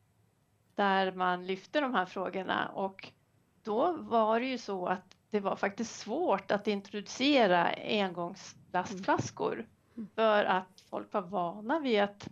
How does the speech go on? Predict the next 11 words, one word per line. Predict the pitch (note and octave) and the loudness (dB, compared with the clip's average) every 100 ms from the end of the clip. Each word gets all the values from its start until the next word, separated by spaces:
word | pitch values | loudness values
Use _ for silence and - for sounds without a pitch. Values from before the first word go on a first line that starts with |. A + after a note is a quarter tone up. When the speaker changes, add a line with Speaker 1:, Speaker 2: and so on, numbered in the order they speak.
| - | -18
Speaker 1:
hushålla | - A#3 - G3+ F#3 | -6 -4 0 0 0
med | G3 | -2
resurserna. | F#3+ G3+ G3 - A3 G3 - _ _ | -6 -6 -6 -6 -4 -4 -6 _ _
Speaker 2:
Mm. | G#3+ F#3 - G#3 G3 F#3+ | -12 -12 -4 2 4 4
Speaker 1:
Eh, | F#3+ | 0
så | - | -2
de | G#3 G3 | -2 0
använde | G#3 C#4+ A#3 C#4 E4+ G#4+ | 2 2 2 0 2 2
sina, | B3 A3 F#3 F3 | 2 -2 0 -2
eh, | - - - - A3+ | -2 -6 -6 0 2
engångsprodukter | F#3+ F3 G3+ - - _ _ A3+ G3 G3 - F3+ | 2 -2 -8 -14 -20 _ _ -4 -4 -6 2 2